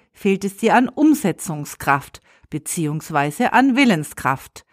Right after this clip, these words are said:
die in Umsetzungskraft umgesetzt wird. Ja, auch ich kämpfe ständig damit. Leider klappt es bei mir auch nicht hundertprozentig,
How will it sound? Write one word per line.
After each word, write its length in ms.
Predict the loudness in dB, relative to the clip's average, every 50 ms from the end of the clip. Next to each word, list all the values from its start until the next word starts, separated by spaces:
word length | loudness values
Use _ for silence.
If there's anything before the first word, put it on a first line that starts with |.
| _ _ _ _ _ _
die 220 | -2 0 2 2 2
in 100 | 0 0
Umsetzungskraft 1300 | -2 -4 -4 -2 -2 -2 -2 -4 -4 -4 -4 -2 0 0 0 0 -4 -4 0 2 2 2 0 -2 -4
umgesetzt 760 | 0 4 4 4 2 0 -4 -6 -6 -8 -10 -14 -18 -14 -12
wird. 280 | -10 -10 -10 -12 _ _ _ _ _ _ _ _ _ _ _ _ _ _ _ _ _
Ja, 380 | 2 4 4 6 4 4 0 -4 -12 -20 -20 _ -8 -2
auch 260 | 0 0 0 0 -2
ich 260 | -4 -6 -6 -6 -8
kämpfe 340 | -8 -6 -6 -6 -6 -8 -12
ständig 520 | -10 -8 -8 -6 -6 -6 -6 -8 -10 -10 -10
damit. 420 | -10 -10 -8 -10 -12 -12 -16 -20 _ _ _ _ _ _ _ _ _ _ _ _ _ -8 -2
Leider 520 | 0 2 2 2 2 2 0 0 0 -2 -4
klappt 380 | 0 2 2 2 2 0 -10
es 160 | -10 -10 -4
bei 160 | 0 2 2 2
mir 340 | 2 2 0 0 2 4
auch 220 | 4 4 2 0 -4
nicht 260 | -10 -10 -12 -12 -12
hundertprozentig, 1040 | -12 -10 -10 -10 -10 -10 -12 -12 -10 -8 -8 -8 -8 -8 -10 -12 -14 -16 -18 -20